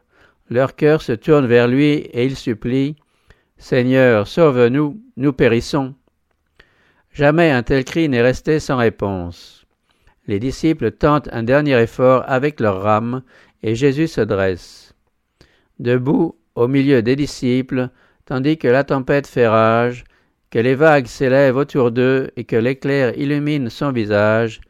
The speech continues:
il étend la main, cette main si souvent occupée à des œuvres de miséricorde, et il dit à la mer en furie, « Silence, apaise-toi. »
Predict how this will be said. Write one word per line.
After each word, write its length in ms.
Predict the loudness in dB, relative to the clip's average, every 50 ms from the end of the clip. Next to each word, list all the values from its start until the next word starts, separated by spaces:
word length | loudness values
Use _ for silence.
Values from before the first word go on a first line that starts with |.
| _ _ _ _ _ _ _ -8
il 140 | -6 -2 -2
étend 320 | -2 -2 0 0 0 2
la 180 | 4 2 2 2
main, 300 | 0 -2 -4 -4 -6 -10 -14 _ _ _ _ _ _ _ _ _
cette 320 | _ -8 -4 -4 -4 -2 -2
main 320 | 0 0 2 0 0 -2
si 180 | -4 -6 -8 -8
souvent 400 | -2 -2 -2 2 2 2 2 2
occupée 460 | 0 0 -2 -6 -4 -2 0 0 2
à 100 | 2 2
des 220 | 0 -2 -2 0
œuvres 260 | 2 2 4 4 2 0
de 120 | 0 -2
miséricorde, 1000 | -2 -2 -4 -2 -2 -2 -2 -2 -4 -4 -2 0 2 2 2 0 0 -4 -6 -12 _ _ _ _ _ _ _ _ _ _ -8
et 200 | -2 0 0 0
il 100 | 0 0
dit 200 | 0 2 2 4
à 80 | 4
la 140 | 4 2 0
mer 300 | 0 2 2 2 2 2
en 120 | 0 -2 -4
furie, « 580 | -4 -6 -4 -2 -2 -2 -2 -2 -4 -8 -12 _ _ _ _ _ _ _ _ _ _ _ _
Silence, 920 | -20 -16 -6 -4 -2 0 2 2 2 2 0 -2 -4 -8 -14 -20 -20 -20 _ _ _ _ -6
apaise-toi. » 920 | -4 -4 -2 0 0 0 0 -4 -4 -2 2 2 4 4 2 0 -4 _